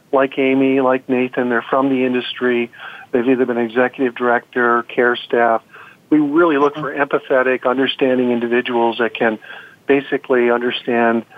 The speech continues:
Speaker 1: uh, what a community needs are and how to,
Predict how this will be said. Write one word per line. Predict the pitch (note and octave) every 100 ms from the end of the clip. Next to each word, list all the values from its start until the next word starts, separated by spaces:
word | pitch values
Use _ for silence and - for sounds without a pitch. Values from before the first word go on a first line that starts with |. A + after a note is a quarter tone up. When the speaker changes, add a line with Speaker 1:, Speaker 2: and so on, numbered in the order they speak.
| - _ -
Speaker 1:
uh, | A2+ A#2 A2
what | A#2+
a | A#2+
community | - A#2 A#2+ A#2 A#2
needs | A#2 A#2+ A2+
are | A#2 A2 A2+ A2+
and | G#2+
how | A2 A#2+ A#2 A2 -
to, | A#2 A2